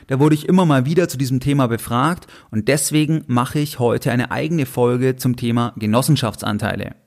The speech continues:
Lass uns direkt loslegen. Was ist eine Genossenschaft? Eine Genossenschaft, Abkürzung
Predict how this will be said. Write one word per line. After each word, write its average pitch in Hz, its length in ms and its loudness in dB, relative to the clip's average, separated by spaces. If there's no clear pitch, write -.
Lass 151 180 2
uns 190 100 0
direkt 175 240 -2
loslegen. 120 720 -2
Was 156 220 0
ist - 80 -4
eine 156 180 2
Genossenschaft? 120 760 -2
Eine 123 140 2
Genossenschaft, 180 680 -2
Abkürzung 139 680 0